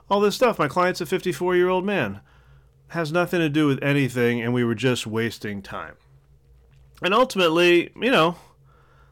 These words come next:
the, uh, the, the questions asked and the format they were done in just did not help make a good transcript for litigation. And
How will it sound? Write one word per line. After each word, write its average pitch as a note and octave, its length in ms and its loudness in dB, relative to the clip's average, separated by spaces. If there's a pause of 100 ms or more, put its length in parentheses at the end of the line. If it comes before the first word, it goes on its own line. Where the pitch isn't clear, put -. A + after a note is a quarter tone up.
(200)
the, E3+ 340 4
uh, E3+ 640 4
the, C#3+ 220 -8
the D3+ 160 -6
questions G3 600 0
asked C#3+ 340 2
and C#3 80 -4
the C3+ 60 -4
format E3+ 460 0
they D3 120 4
were C#3+ 140 4
done B2+ 280 2
in B2+ 520 -2
just G3 320 -2
did F3 160 2
not D#3 260 2
help D3+ 360 0 (760)
make C#3+ 380 0
a B2+ 100 -2
good C3+ 600 2 (260)
transcript C3+ 680 -4
for A2+ 760 -4 (500)
litigation. A2 920 -4 (100)
And A#2+ 760 -4